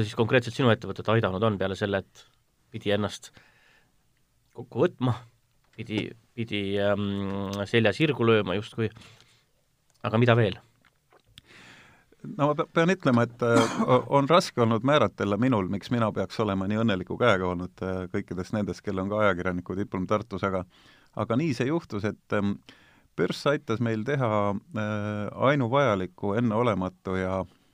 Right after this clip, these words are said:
Speaker 2: ja ootamatu hüppe. Peale seda, kui me kahe tuhande seitsmendal aastal börsile läksime, juhtus nii, nagu suurte lääne pensionifondidega juhtub. Eks üks Ameerika pensionäre-,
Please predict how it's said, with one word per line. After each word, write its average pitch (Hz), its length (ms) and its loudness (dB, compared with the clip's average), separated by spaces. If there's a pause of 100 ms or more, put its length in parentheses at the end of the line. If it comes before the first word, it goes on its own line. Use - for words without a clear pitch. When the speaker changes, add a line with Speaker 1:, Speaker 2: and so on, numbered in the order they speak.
(180)
Speaker 2:
ja 98 280 -6 (380)
ootamatu 101 640 -4
hüppe. - 340 -6 (640)
Peale 117 340 -2
seda, 139 240 0
kui 104 120 -2
me 104 260 -2 (320)
kahe 117 200 0
tuhande 101 300 -4
seitsmendal 107 480 -4
aastal 101 240 -8
börsile 135 400 -2
läksime, 92 460 -6 (720)
juhtus 143 420 -2
nii, 135 80 2
nagu 104 380 -2 (180)
suurte 135 400 -4
lääne 113 260 -2
pensionifondidega 107 880 -2
juhtub. 185 380 -6 (640)
Eks 110 180 -4
üks 110 160 -8
Ameerika 101 720 -2 (520)
pensionäre-, 101 600 -2